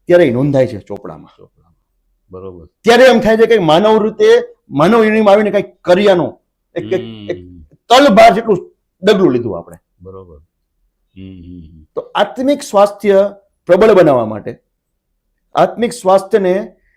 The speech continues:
Speaker 1: એક સંપત્તિ તરીકે વૃદ્ધિ કરવા માટે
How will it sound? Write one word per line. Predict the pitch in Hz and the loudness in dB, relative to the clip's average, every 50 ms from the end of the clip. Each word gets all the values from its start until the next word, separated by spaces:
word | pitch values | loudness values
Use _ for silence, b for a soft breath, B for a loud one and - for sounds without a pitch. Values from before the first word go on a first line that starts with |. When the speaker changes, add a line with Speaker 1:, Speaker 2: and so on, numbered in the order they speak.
| _ _ _ - | _ _ _ -2
Speaker 1:
એક | 196 214 208 - - _ _ _ _ _ | -2 -2 -2 -2 -16 _ _ _ _ _
સંપત્તિ | _ - - - 208 214 233 226 - - 269 285 277 277 277 - | _ -18 -6 -2 0 0 0 -2 -2 2 2 2 2 2 -2 0
તરીકે | - 240 226 240 240 233 | 0 0 0 0 0 -2
વૃદ્ધિ | 190 147 156 175 135 127 226 240 | -2 0 0 -2 0 2 0 0
કરવા | 233 - 214 208 208 208 185 | 0 0 0 2 4 4 2
માટે | 160 143 131 - - 110 123 - _ | 2 0 -2 -4 -4 -8 -8 -10 _